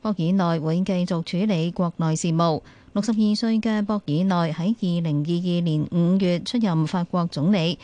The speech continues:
係法國歷嚟第二位女總理。馬克龍當日喺社交媒體上對博爾內喺總理任內所做嘅工作表示感謝。輿論認為，法國舊年通過退休制度改革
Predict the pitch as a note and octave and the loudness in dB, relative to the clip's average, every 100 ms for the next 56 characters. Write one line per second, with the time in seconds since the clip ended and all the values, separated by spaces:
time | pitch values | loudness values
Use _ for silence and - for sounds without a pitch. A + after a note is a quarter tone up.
0 | - - - G3 G3 A3+ G#3 A3+ G#3 - | -16 -6 0 0 2 0 0 0 -2 -4
1 | E3 D3 D3+ D3+ F3 E3+ E3+ E3 D#3 A#3+ | -4 -2 -2 -2 -2 0 0 0 0 0
2 | - E3+ E3 E3+ D#3+ G3+ D#3+ F3+ - - | 0 -2 -2 -2 0 2 2 -2 -6 -20
3 | - E3 G3 G#3 C#3 D3 A3 A3 D#3+ E3 | -6 -2 0 0 0 0 2 2 2 -2
4 | F3 E3+ F3+ A#3 F3+ - D#3+ F3+ G3 F3 | -4 -4 0 0 2 0 -2 0 0 0
5 | E3 - - G#3+ G#3+ G#3 A3+ G#3+ E3+ F#3+ | -2 -8 -4 0 2 2 -2 -2 0 0
6 | G3 E3+ E3+ - E3+ A#3+ B3 D#3 G3 A#3+ | 2 0 -2 -2 2 2 2 0 2 2
7 | F3+ D3+ F3+ F3+ E3+ E3+ E3+ E3 F3+ F3+ | 2 0 -2 -2 0 2 2 0 0 0
8 | A3 E3 F3 E3+ A#3 A#3+ F#3+ - B2+ - | 0 0 0 0 2 2 -2 -4 -6 -4
9 | D3+ C#3 F#3+ G3 D3+ - - - - F#3+ | -4 0 0 2 0 -4 -14 -12 -2 0
10 | G3 G3+ G3+ F#3+ E3+ D#3+ A3+ A3 A3+ A3+ | 2 2 0 0 0 0 -2 -2 -2 -2
11 | G3+ F3 E3 G#3 B3 B3+ B3+ A3 E3+ E3+ | -2 -2 0 0 0 0 0 2 0 0
12 | G3 F3+ G3+ A3 A3 F3 E3 D3+ D3 E3 | -2 -2 0 -2 -2 -2 0 -2 -2 -2
13 | G3 E3+ | 0 0